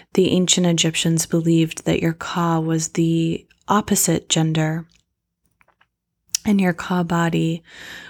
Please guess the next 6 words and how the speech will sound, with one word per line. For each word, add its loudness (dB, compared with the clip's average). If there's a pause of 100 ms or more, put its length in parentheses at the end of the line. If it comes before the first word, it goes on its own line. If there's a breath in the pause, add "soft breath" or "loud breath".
(120)
would 2
be 4
about 0 (160)
the -2
same 2
size, 0